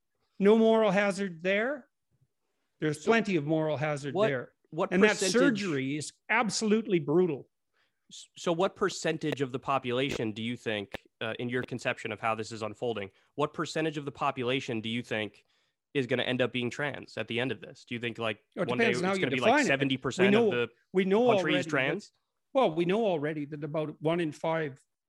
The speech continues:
Speaker 1: adolescents now identifies, to use that hated word, identifies as part of the hypothetical L G B T Q plus community.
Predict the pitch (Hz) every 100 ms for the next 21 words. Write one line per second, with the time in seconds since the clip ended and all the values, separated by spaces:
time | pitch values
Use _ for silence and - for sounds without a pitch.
0 | - 151 147 170 196 135 147 - 170 160
1 | 160 - _ _ _ _ _ _ _ 156
2 | 143 165 196 175 _ 127 117 151 - -
3 | 143 156 135 131 - - - 185 175 127
4 | 143 160 127 160 _ _ _ 156 156 190
5 | 202 165 143 147 151 147 - 180 165 147
6 | 139 - 185 190 160 180 175 - 151 160
7 | 143 165 151 156 151 - 165 - 175 165
8 | - 165 156 - 208 277 294 185